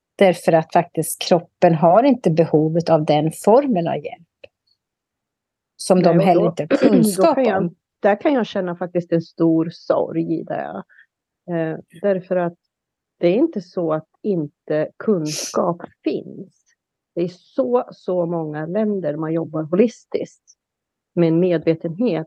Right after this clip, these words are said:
Speaker 2: att en människa är en helhet.
Speaker 1: Mm.
Speaker 2: Eh, medans i Sverige är inte det godkänt och tillåtet.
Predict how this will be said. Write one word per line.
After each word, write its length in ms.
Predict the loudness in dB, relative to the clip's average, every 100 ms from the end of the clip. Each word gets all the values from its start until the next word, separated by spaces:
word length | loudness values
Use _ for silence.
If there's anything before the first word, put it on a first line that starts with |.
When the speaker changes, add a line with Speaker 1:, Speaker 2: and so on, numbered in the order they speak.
| -6
Speaker 2:
att 240 | -6 -6 _ _ _ _ _ _ -4
en 240 | 0 2
människa 560 | 2 0 -2 -4 -8 -4
är 500 | -2 -2 -2 -4 -6
en 100 | -4
helhet. 460 | 0 0 0 -4 -12 _ _ 0 0 -10 _ _ _ _ -6
Speaker 1:
Mm. 240 | -4 -4 -4
Speaker 2:
Eh, 520 | -4 -4 -6 -8 -12 -6
medans 360 | -2 0 0 -2
i 80 | -6
Sverige 480 | -2 0 2 2
är 80 | 2
inte 300 | 2 2 -2
det 420 | -6 -4 -4 -6 -10
godkänt 580 | -2 -2 -2 -6 -6 -6
och 80 | -4
tillåtet. 840 | -2 0 2 2 0 -2 -12 -12